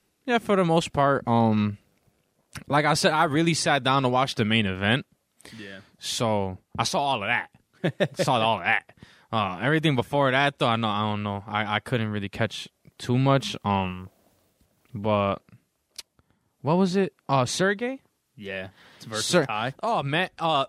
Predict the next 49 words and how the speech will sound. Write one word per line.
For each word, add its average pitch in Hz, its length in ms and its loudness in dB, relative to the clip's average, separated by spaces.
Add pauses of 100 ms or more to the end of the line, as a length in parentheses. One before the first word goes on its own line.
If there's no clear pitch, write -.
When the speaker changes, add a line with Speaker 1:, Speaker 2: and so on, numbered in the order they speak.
Speaker 1:
I 147 100 0
saw 214 220 0
that. 151 420 0
Uh, 113 360 2
Speaker 2:
Yeah. 95 240 -8 (520)
Speaker 1:
just 160 200 0
straight 175 220 0
murder. 117 680 0 (140)
Uh, 107 60 -4
I 117 240 2
f-, - 240 -8
I 139 120 2
Speaker 2:
Sergey's 160 440 -4
a 117 40 -12
tough 123 280 0
fucking 113 400 -2
dude, 120 240 4
man. 101 260 -4 (180)
Speaker 1:
Yeah, 160 340 0
nah, 135 260 2
his 160 260 0
offense 139 500 -2
is 98 320 -8 (920)
pretty 277 220 2
fucking 247 460 0
lethal. 139 500 0
Speaker 2:
Yeah. 107 240 -2
Speaker 1:
I - 20 2
mean, 117 200 2
I, 143 380 2
I - 40 2
would 135 180 2
say 101 340 2
it's 123 220 -6
pretty 208 300 0
fucking 156 400 -2
lethal. 123 500 -2
Um, 135 500 2 (480)
I 143 100 2
think 220 220 0
what 180 100 4
I 160 60 2
took 160 220 0
away 180 160 2
from 139 140 -4
that 151 180 2
fight 165 200 2
is 143 140 0
that 120 260 2